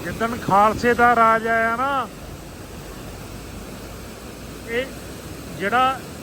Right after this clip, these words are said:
ਪੰਜਾਬ ਦੇਸ਼ ਆ, ਇਹਦੇ ਬਾਹਰ ਜਿਹੜੇ ਲੋਕ ਆ, ਉਹ ਕਹਿਣਗੇ, "ਪੰਜਾਬ ਦੇ ਵਿੱਚ ਜਾਣਾ ਅਸੀਂ, ਗਰੀਬਾਂ ਦਾ ਮਸੀਹਾ ਪੰਜਾਬ,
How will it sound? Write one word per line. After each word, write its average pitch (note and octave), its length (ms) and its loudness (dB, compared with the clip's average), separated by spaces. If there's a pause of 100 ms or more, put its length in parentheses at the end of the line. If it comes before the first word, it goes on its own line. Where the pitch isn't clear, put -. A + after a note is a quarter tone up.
(180)
ਪੰਜਾਬ F#3+ 500 4
ਦੇਸ਼ G#3+ 400 0
ਆ, G3+ 240 0 (300)
ਇਹਦੇ A3+ 200 0
ਬਾਹਰ G#3 400 2
ਜਿਹੜੇ A3+ 260 2
ਲੋਕ G#3+ 380 2
ਆ, A3 300 0
ਉਹ A3+ 160 2
ਕਹਿਣਗੇ, A3+ 460 2
"ਪੰਜਾਬ G#3+ 540 4
ਦੇ A3 120 0
ਵਿੱਚ A3 220 -6
ਜਾਣਾ A3+ 460 0
ਅਸੀਂ, B3+ 320 -6 (1700)
ਗਰੀਬਾਂ G#3 500 -2
ਦਾ A#3+ 160 2
ਮਸੀਹਾ A3 600 2
ਪੰਜਾਬ, A3+ 760 2